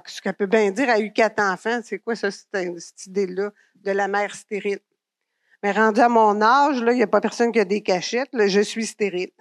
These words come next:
<laughs> Mais depuis que je suis stérile,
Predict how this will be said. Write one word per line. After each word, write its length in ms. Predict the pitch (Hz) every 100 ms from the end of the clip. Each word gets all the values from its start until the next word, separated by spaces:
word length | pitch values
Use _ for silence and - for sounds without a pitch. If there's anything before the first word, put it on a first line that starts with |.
| - _ _ _ - _ _ -
<laughs> 80 | - - - - - - - - _ _ _ _ _ _ _ _ - - _ _ _ -
Mais 320 | 233 254 294 480 294
depuis 360 | 269 247 330
que 60 | 294
je 120 | 254
suis 260 | 240 262 294
stérile, 680 | - 233 214 247 320 370